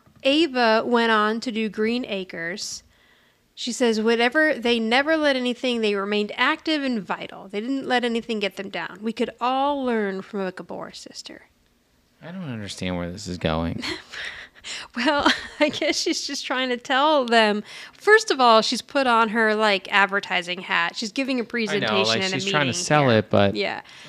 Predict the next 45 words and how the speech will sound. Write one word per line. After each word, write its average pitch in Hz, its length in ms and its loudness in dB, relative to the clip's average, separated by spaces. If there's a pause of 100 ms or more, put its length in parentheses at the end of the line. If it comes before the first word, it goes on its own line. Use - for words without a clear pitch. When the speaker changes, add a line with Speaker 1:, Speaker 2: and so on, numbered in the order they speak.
(420)
Speaker 1:
Second, 381 500 2
I 269 100 4
think 302 220 -2
she's 302 280 0
just - 300 -2
saying, 302 400 2
like, 220 420 0 (240)
you 247 180 -6
know, 190 460 -4 (680)
if, 254 180 -2 (520)
'cause 240 160 0
Mona 302 340 2
brought 220 260 4
up 214 160 0
the 214 80 -2
Gabor 214 360 -2
sisters. - 260 -12
Speaker 2:
I 165 100 4
know, 180 300 6
Speaker 1:
and - 100 0
Speaker 2:
but 98 180 6
Speaker 1:
she's 202 140 -4
like, 202 160 -4
you - 60 -6
know, 196 140 -2
the, 226 220 -6
but 277 220 2
obviously 240 760 4
Angela 196 380 -2
doesn't 190 280 -6
really 185 160 -10
know 180 180 -12
anything 190 380 -12
about 175 160 -12
how 196 180 -10
these 185 160 -12
women 190 220 -14
handled 190 380 -14
anything, 202 360 -6
but - 120 -6
she's 269 200 -4
just 349 220 0
trying 226 280 0
to 196 80 -6
say - 360 -14